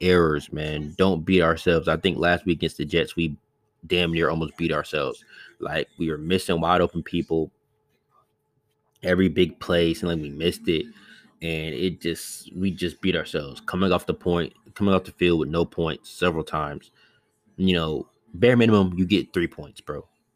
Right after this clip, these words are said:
That's bare minimum. I don't wanna see us ending drives with zero points in our own territory.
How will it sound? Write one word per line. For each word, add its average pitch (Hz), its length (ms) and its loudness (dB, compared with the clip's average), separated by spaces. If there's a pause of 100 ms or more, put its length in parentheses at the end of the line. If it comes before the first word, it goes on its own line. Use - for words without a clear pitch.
(140)
That's 120 160 2
bare 87 240 4
minimum. 73 340 -8 (300)
I 120 100 4
don't 127 160 2
wanna 190 140 0
see 85 280 -4
us 80 240 -6
ending 87 260 -4
drives 80 360 0
with 78 120 -6
zero 82 260 0
points 80 460 -6
in 80 100 -6
our 80 160 -2
own - 180 -6
territory. 73 600 -8